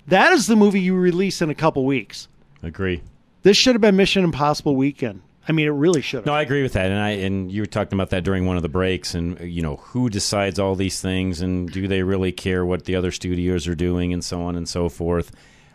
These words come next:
Speaker 2: I have no idea how all that works. You know way more about that than I do.
Speaker 1: Well, let me make another really quick prediction. As you know, last year Minions dominated on this weekend,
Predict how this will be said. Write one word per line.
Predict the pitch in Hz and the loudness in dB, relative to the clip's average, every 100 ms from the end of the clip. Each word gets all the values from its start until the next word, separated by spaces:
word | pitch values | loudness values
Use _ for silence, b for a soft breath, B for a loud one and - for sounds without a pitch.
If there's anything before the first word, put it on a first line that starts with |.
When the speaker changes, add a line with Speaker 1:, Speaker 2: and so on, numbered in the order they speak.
| b - | b -8
Speaker 2:
I | 104 104 | -4 -4
have | 92 90 78 | -2 -2 -2
no | 82 82 82 | -2 -2 0
idea | 80 80 80 82 | -2 -2 -2 -2
how | 78 80 | -2 -4
all | 78 80 | -4 -4
that | 76 | -6
works. | 78 90 - | -4 -4 -4
You | 101 | -4
know | 90 | -2
way | 87 90 | 0 -2
more | 85 82 | -4 -6
about | 76 78 - | -4 -4 -4
that | 76 | -8
than | 76 | -6
I | 73 71 | -8 -8
do. | 67 67 | -8 0
Speaker 1:
Well, | 160 160 | 4 6
let | 226 | 6
me | 269 | 6
make | 214 214 | 6 6
another | 180 180 175 | 6 8 8
really | 156 170 160 190 170 | 8 6 8 8 6
quick | 170 156 | 2 0
prediction. | 151 151 160 156 | 2 2 2 2
As | 156 175 | 4 4
you | 160 | 6
know, | 156 190 | 6 8
last | 160 147 175 156 - | 8 8 6 4 6
year | 170 | 6
Minions | 143 156 180 160 135 123 | 6 6 6 6 2 0
dominated | 143 131 127 135 131 131 | -2 -2 -2 -2 -2 -2
on | 127 120 | -2 -2
this | 120 - | -4 -6
weekend, | 139 135 147 143 151 | -6 -6 -4 -2 -2